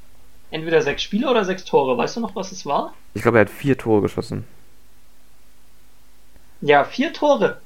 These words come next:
Speaker 1: Warum steht der Typ im Voting? Der hat es nicht verdient, in das Voting zu kommen. Der hat, der hat in zweiundzwanzig Premier League Spielen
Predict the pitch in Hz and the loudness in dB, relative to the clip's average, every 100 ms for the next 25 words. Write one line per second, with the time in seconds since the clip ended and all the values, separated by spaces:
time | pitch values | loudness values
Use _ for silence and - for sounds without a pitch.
0 | - - 170 269 226 247 240 - 220 220 | -14 4 8 8 6 2 0 2 0 2
1 | 214 208 - - - - 208 190 214 175 | 0 0 -8 -18 -18 -4 0 2 2 6
2 | 208 349 - 170 117 - - - - - | 8 6 2 -4 -6 -14 -18 -4 4 6
3 | 214 208 185 233 240 233 190 220 226 175 | 6 2 -2 -2 -2 -2 0 -2 0 -2
4 | 165 - 202 - - 190 - - 143 143 | 0 4 6 4 2 -4 -4 -6 -4 -6
5 | 139 - - - - - - - - 160 | -8 -16 -18 -18 -18 -18 -18 -18 2 6
6 | 156 185 - - - - - - - - | 8 6 2 -14 -16 -16 -16 -16 -16 -16
7 | - - - - - - - 151 175 170 | -16 -16 -16 -16 -16 -8 2 6 6 4
8 | - - 185 185 - - 175 220 277 254 | -4 -2 0 0 -4 -2 4 6 4 -2
9 | - 233 233 233 - - 220 185 151 - | 0 0 0 -4 -2 2 4 4 0 -4
10 | - 175 - | -2 -4 -4